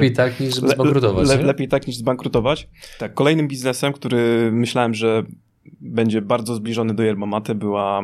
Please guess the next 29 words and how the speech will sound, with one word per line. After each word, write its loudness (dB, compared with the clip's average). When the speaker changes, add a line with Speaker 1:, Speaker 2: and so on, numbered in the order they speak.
Speaker 1:
był -2
sklep -4
z -8
herbatami. -2
Był -6
to -12
sklep -6
internetowy, -2
tak -8
jak -6
poprzednio. -4
E, -10
stwierdziłem, -8
że -10
skoro -6
ludzie -10
kupują -10
herbaty, -8
będą -6
te, -6
w-, -8
yerba -2
mate, -4
to -20
też -4
będą -2
kupować, -6
e, -12
herbaty. -4